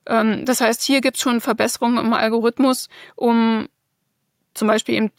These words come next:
zuckerhaltige Getränke mehr zu bestrafen. Und auf der anderen Seite kann der Nutri-Score eben auch nicht alles. Man muss ihn auch in Verbindung zum Beispiel mit den Ernährungsempfehlungen sehen, mit der Lebensmittelpyramide.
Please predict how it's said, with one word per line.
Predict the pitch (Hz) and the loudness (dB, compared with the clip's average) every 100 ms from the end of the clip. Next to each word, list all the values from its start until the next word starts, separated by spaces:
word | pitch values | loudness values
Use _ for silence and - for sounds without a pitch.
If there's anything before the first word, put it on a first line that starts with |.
| - | -6
zuckerhaltige | 262 - 247 214 208 247 | -4 0 0 0 -2 -4
Getränke | 233 214 - 214 226 240 226 226 233 _ _ _ _ _ | -4 -4 -4 -2 0 2 2 0 -4 _ _ _ _ _
mehr | 226 226 226 | -2 0 0
zu | 233 | -2
bestrafen. | 226 233 - - 233 233 233 - - - - _ _ _ _ _ | -4 -6 -2 0 0 -2 -8 -10 -20 -20 -20 _ _ _ _ _
Und | - 233 | -4 -2
auf | - | -2
der | 247 | 0
anderen | 214 233 240 | 0 0 0
Seite | 233 226 240 240 226 - - _ _ | 0 0 2 2 0 -4 -12 _ _
kann | - 226 | -4 0
der | 220 | 2
Nutri-Score | 240 254 262 - 226 | 0 0 -4 -2 0
eben | 220 220 | 0 0
auch | 233 | -2
nicht | 247 226 - | -2 -2 0
alles. | 269 226 208 - - | 0 0 -2 -6 -4
Man | 214 214 214 - | -2 -2 -4 -8
muss | - 226 240 233 - | -4 0 0 0 -4
ihn | 233 226 | -2 0
auch | 208 214 | 0 0
in | 233 | -2
Verbindung | - 214 233 233 233 226 | -2 0 2 4 4 2
zum | - | 0
Beispiel | 214 220 226 | 0 0 0
mit | 220 - | -2 -2
den | 220 214 | -2 -2
Ernährungsempfehlungen | 208 240 247 262 247 247 240 220 220 226 | 0 2 2 2 0 -2 0 0 2 0
sehen, | 214 220 226 | 0 0 0
mit | 220 | 0
der | 220 | 0
Lebensmittelpyramide. | 254 254 262 247 - 247 240 247 240 233 | 0 -2 -4 -4 -6 -4 0 0 0 -2